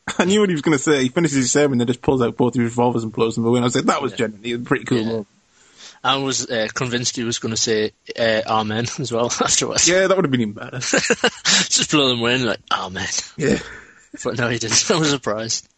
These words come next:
Speaker 1: So then next, what happens next? Um, oh yeah, Cody pretty much takes out all of them in this, um, small town.
Speaker 2: He, like, chases them out of town, doesn't he, basically,
Speaker 1: Mm.
Speaker 2: yeah. And it, it, it keeps cutting to, like, Hog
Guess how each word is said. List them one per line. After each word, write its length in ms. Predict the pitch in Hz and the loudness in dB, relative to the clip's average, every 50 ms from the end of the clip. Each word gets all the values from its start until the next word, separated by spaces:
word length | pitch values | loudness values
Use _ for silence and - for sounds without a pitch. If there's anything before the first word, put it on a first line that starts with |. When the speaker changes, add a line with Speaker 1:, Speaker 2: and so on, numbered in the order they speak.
| _ _ | _ _
Speaker 1:
So 120 | - - 160 | -14 -10 -4
then 220 | 160 170 156 165 | 0 0 2 2
next, 340 | 202 - - 113 - - - | 2 2 0 -2 -6 -6 -4
what 100 | 151 160 | -2 -2
happens 220 | 175 - 131 120 | 0 -2 -2 -2
next? 480 | 123 127 143 143 113 - - - - 120 | 0 0 0 0 -2 -6 -12 -12 -6 -2
Um, 440 | 120 120 117 117 113 110 110 113 - _ _ _ - | 0 2 2 2 2 0 0 -2 -6 _ _ _ 0
oh 60 | 165 | 2
yeah, 140 | 190 196 165 | 2 4 2
Cody 320 | 131 - - 156 156 127 117 | 2 2 2 2 2 2 0
pretty 220 | - - 127 120 | 0 0 0 0
much 180 | 113 113 - - | -2 -4 -4 0
takes 280 | - 127 117 - - | 0 0 0 2 2
out 180 | 123 123 117 - | 2 2 2 0
all 220 | - 127 127 131 131 | 0 2 2 4 4
of 60 | 117 | 2
them 180 | 117 113 113 | 2 2 2
in 100 | 107 110 | 2 2
this, 240 | 113 113 110 - - | 2 2 0 0 2
um, 360 | 117 113 113 110 110 113 113 - _ _ _ _ | 2 2 4 2 2 0 -2 -4 _ _ _ _
small 220 | - - 127 117 117 | -2 0 2 2 2
town. 320 | 110 127 123 127 120 123 123 - _ _ | 2 2 2 2 2 0 -2 -6 _ _
Speaker 2:
He, 140 | - 135 127 | -12 -10 -8
like, 140 | 110 101 - | -8 -6 -4
chases 380 | - - 139 123 - - 107 | 0 0 2 2 2 0 -2
them 120 | 98 107 107 | -4 -6 -6
out 120 | 107 104 | -6 -6
of 80 | 107 110 | -6 -4
town, 240 | - 127 117 117 117 | -2 0 0 0 -2
doesn't 160 | 110 113 113 | -2 -4 -4
he, 60 | 117 110 | -4 -4
basically, 600 | - 113 110 107 - - 110 82 101 104 104 110 | -2 -2 -2 0 -2 -2 -2 -4 -4 -2 0 2
Speaker 1:
Mm. 180 | 127 131 127 | 2 2 2
Speaker 2:
yeah. 100 | 110 113 - - - _ _ _ | 0 -4 -8 -14 -20 _ _ _
And 140 | 127 127 123 | 0 2 2
it, 320 | 127 127 - 123 127 - | 2 2 2 2 0 2
it, 260 | 135 127 - _ - - - - | 0 -2 -2 _ -12 -6 -4 -2
it 160 | - - - | -2 -2 0
keeps 220 | - - 160 - - | -2 -2 -2 -2 -4
cutting 300 | - - 135 117 107 110 | 0 0 -2 -2 -2 -4
to, 140 | 110 - 117 | -2 0 2
like, 380 | 107 104 104 98 101 - - - - - - - - - - - - | 2 2 2 2 0 -4 -6 -12 -12 -12 -12 -12 -12 -14 -16 -14 -4
Hog 360 | - - 117 117 120 117 | -2 0 0 0 0 -2